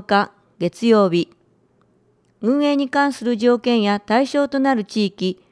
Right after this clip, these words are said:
質問等についての募集の詳細は、市のホームページでご確認いただくか、子ども政策部、子育て政策課までお問い合わせください。市ホームページのキューアールコードがあります。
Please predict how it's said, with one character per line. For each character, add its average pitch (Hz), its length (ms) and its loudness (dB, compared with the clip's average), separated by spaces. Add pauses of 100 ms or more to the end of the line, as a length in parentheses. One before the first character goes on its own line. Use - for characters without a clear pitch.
(300)
質 - 260 -6
問 277 220 2
等 269 220 2
に 240 140 2
つ 262 120 -8
い 247 120 0
て 226 120 2
の 220 260 0
募 196 140 -2
集 262 220 -2
の 254 100 2
詳 240 280 0
細 233 280 2
は、 226 200 0 (400)
市 294 200 -4
の 254 140 4
ホ 247 240 2
ー - 60 2
ム 277 60 -4
ペ 277 220 4
ー - 40 2
ジ 226 80 -4
で 233 240 2
ご 196 100 -6
確 240 260 -2
認 240 120 4
い 233 60 0
た 240 120 0
だ 240 140 2
く - 100 -16
か、 185 280 0 (480)
子 214 140 -4
ど 262 120 2
も 262 100 0
政 247 320 0
策 247 260 -6
部、 190 280 -2 (260)
子 202 100 -4
育 269 240 0
て 277 120 -2
政 269 300 0
策 262 220 -4
課 254 140 0
ま 247 120 2
で 196 320 0
お 180 100 -8
問 196 220 2
い 196 60 2
合 185 60 0
わ 190 100 0
せ 185 120 -6
く 170 120 -4
だ 180 140 0
さ 190 180 2
い。 - 100 -4 (800)
市 - 360 -4 (120)
ホ 254 220 0
ー - 20 2
ム 285 140 -2
ペ 285 200 4
ー 254 40 0
ジ 226 100 -2
の 233 140 2
キ 240 140 -4
ュ 269 80 0
ー 277 60 4
ア 269 40 2
ー 269 40 0
ル 269 80 -4
コ 262 180 0
ー 247 40 0
ド 220 100 -2
が 196 120 -2
あ 185 80 -2
り 175 100 -4
ま 165 180 -6
す。 - 120 -20